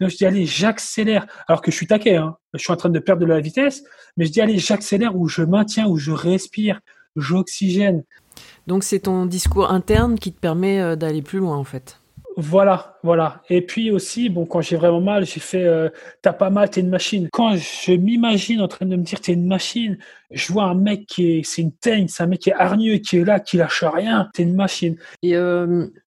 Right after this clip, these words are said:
Speaker 2: en vitesse in-, individuelle, dans un interview, tu parlais que c'était un, un combat. Et quand je regarde un peu les, les vidéos,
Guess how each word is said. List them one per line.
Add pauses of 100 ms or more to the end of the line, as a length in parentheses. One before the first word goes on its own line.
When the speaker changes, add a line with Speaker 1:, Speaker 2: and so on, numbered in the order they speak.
(140)
Speaker 2:
en
vitesse
in-,
individuelle,
dans
un
interview,
tu
parlais
que
c'était
un,
un
combat.
Et
quand
je
regarde
un
peu
les,
les
vidéos,